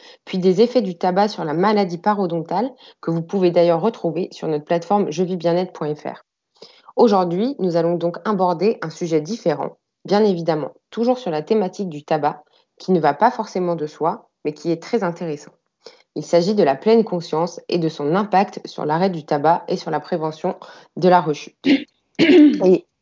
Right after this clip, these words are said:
et en effet, on sait combien il est difficile pour certaines personnes d'arrêter de fumer. On connaît de nombreuses solutions dites traditionnelles grâce aux substituts nicotiniques, comme les patchs ou encore les chewing-gums à la nicotine.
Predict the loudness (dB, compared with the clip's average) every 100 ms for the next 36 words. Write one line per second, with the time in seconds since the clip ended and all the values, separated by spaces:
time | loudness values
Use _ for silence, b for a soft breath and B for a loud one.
0 | -20 2 6 6 4 2 0 0 -8 -4
1 | -4 -2 -2 -2 -2 -4 -6 -6 -4 -2
2 | -4 -6 -10 -6 -4 -2 -4 -2 0 2
3 | 2 0 -4 -6 -8 -10 -12 -12 _ _
4 | _ _ -6 0 2 2 0 0 0 0
5 | -4 -2 -4 -4 -6 0 0 0 -6 -10
6 | -14 _ -2 -2 -2 -6 -4 -2 -4 -10
7 | b _ -10 -8 -6 -6 -10 -12 -10 -10
8 | -4 -4 -2 -6 -4 0 0 -2 -16 _
9 | b b -2 2 2 0 0 0 -2 -4
10 | -2 0 -2 -2 -4 -2 -2 -2 -2 -2
11 | -2 -2 -8 -8 -16